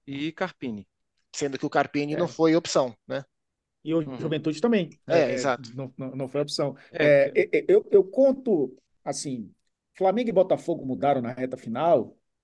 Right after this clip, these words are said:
Speaker 3: Tite pensando em dois mil e vinte e quatro. Mas, obviamente, que a gente for olhar o calendário, né,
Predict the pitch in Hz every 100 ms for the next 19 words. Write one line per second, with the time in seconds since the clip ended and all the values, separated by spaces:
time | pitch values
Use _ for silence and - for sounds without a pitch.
0 | _ _ - 151 143 - 175 147 175 180
1 | 170 135 151 160 - - 143 123 - 104
2 | 110 175 - 170 151 180 156 170 190 185
3 | 165 - 165 - - 156 139 139 151 147
4 | 156 147 135 160 190 254 - 143 190